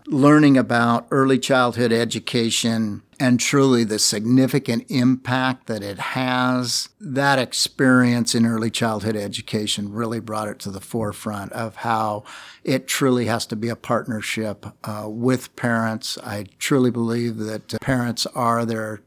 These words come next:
child's first teacher. And until we really recognize that, appreciate it, and give it significance, we can't help the children reach their maximum capacity,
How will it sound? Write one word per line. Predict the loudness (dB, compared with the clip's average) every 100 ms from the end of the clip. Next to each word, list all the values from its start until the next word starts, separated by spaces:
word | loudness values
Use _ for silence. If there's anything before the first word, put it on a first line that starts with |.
| _
child's | -6 -2 -2 -4
first | -6 -4 -4 -4
teacher. | -2 -2 -2 -4 -4 _ -6
And | -2 0
until | -2 -2 -2 0
we | -2 -2
really | -2 -2 -4
recognize | -4 -4 -2 -2 0 0 -2 -4 -4
that, | -2 -2 -4 -6
appreciate | -8 -4 2 4 4 4 4 2 0
it, | -2 -4 -8 -20 _ -8
and | -6 -4 -6 -4
give | 0 0
it | 0 -2
significance, | -2 -2 -4 -4 -4 -6 -6 -10 -4 0 -2 -4 -16 -20 -4
we | 4 4
can't | 4 0 0 -2 -10 -14 -12 -2
help | 2 0 -2 _ -8
the | -6
children | 0 0 0 -2 -4
reach | -4 -6
their | -6 -6
maximum | -6 -8 -10 -10 -8 -10 -12 -14
capacity, | -14 -12 -10 -8 -10 -10 -14